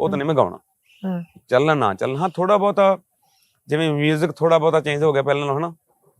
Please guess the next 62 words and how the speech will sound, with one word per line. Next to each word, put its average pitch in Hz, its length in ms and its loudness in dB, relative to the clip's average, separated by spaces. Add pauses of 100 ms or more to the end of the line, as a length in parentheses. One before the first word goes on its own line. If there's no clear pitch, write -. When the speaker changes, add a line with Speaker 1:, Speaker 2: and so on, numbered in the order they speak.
(100)
Speaker 1:
ਮੈਟਰ 151 360 0
ਵੀ 165 100 -2
ਕਿਤੇ 143 160 -6
ਨਾ 147 60 -2
ਕਿਤੇ 143 100 -2
ਜਾ 139 100 4
ਕੇ 143 160 2 (200)
ਹਲਕਾ 165 260 2
ਸੁਣਦੇ 135 260 -2
ਹੁਣ 113 120 -6
ਲੋਕ, 107 140 -10
ਹਨਾ, 160 180 -6
ਪਹਿਲਾਂ 180 260 2
ਵਾਲਾ 165 120 2
ਨਹੀਂ 151 100 -4
ਸੁਣਦੇ 113 260 -6
ਹੁਣ, 95 120 -12 (440)
ਜਿੱਦਾਂ 135 180 0
ਪੋਇਟਰੀ 143 520 0 (180)
ਘੱਟ 147 80 2
ਸੁਣਦੇ 101 320 -4
ਹੁਣ। 90 160 -8
Speaker 2:
ਜਿਵੇਂ 214 480 -4
ਰਾਜ 214 180 2
ਬਰਾੜ 214 200 0
ਸਾਹਿਬ 233 240 0
ਦੀ 226 80 -4
ਜਿਵੇਂ 208 280 0
ਪੋਇਟਰੀ 202 360 -4
ਸੀ, 196 100 -2
ਹਨਾ, 240 140 -2
ਉਹ 285 240 -6 (500)
Speaker 1:
ਤੇ 233 100 -2
Speaker 2:
ਤੇ 214 60 4
Speaker 1:
ਹੁਣ 208 200 2
Speaker 2:
ਕਮਾਲ 277 400 2
ਦੀ 254 140 0
ਸੀ 196 180 -4
Speaker 1:
ਅਗ-, 208 100 2
Speaker 2:
ਉਹ। 196 100 0
Speaker 1:
ਅੱਛਾ, 180 180 0
ਤੁਹਾਨੂੰ 202 180 0
ਲੱਗਦਾ 185 260 2
ਵੀ 233 80 0
ਉਹਨਾਂ 226 120 -2
ਨੂੰ 214 60 0
ਨਹੀਂ 202 140 -2
ਸੁਣਦੇ 185 280 -4
ਹੁਣ? 160 160 -8 (160)
Speaker 2:
ਨਾ, 180 160 4
ਪੂਰਾ 233 300 2
Speaker 1:
ਸੁਣਦੇ 208 260 2
Speaker 2:
ਸੁਣਦੇ - 0 -
Speaker 1:
ਆ 196 60 2
ਨਾ। 202 140 -6 (220)
Speaker 2:
ਮੈਂ 208 120 4
ਰਾਤ 220 220 4
ਤੁਹਾਡੇ 277 260 4
ਗਾਣੇ 269 220 -2
ਬਹੁਤ 277 200 2
ਸੁਣੇ 254 240 -4
ਨੇ, 254 80 -8